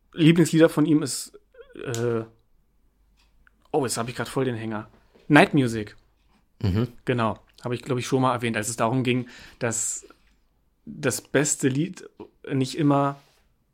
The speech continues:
Speaker 1: also, dass das Lieblingslied nicht immer das beste Lied ist.
Speaker 2: Ja, ja.
Speaker 1: Egal. Ja, die Nacht ist voller Möglichkeiten.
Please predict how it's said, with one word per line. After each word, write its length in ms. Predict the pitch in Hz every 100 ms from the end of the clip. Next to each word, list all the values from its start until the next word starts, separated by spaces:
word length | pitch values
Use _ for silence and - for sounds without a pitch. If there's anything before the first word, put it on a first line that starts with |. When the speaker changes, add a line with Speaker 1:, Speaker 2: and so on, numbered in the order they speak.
| _ _ _ _ -
Speaker 1:
also, 260 | 143 127 113 - _ _ _ -
dass 180 | 135
das 140 | 131 147
Lieblingslied 440 | 180 196 180 190
nicht 100 | 185
immer 140 | 147 139
das 120 | 127
beste 320 | 147 151 -
Lied 200 | 123 113
ist. 200 | 110 104 113
Speaker 2:
Ja, 140 | 139
ja. 220 | 135 92 -
Speaker 1:
Egal. 360 | 156 135 101 98 _ _ _ - _ - - _ _ _ _ _ _ _ _ _ _ - - - - _ - _ _ _ - _ _ -
Ja, 300 | 110 123 - _ _ - _ _ _ _ _ -
die 120 | 135
Nacht 240 | 135 170
ist 140 | - -
voller 240 | 170 185
Möglichkeiten. 1000 | 160 202 226 - 202 202 208 220 233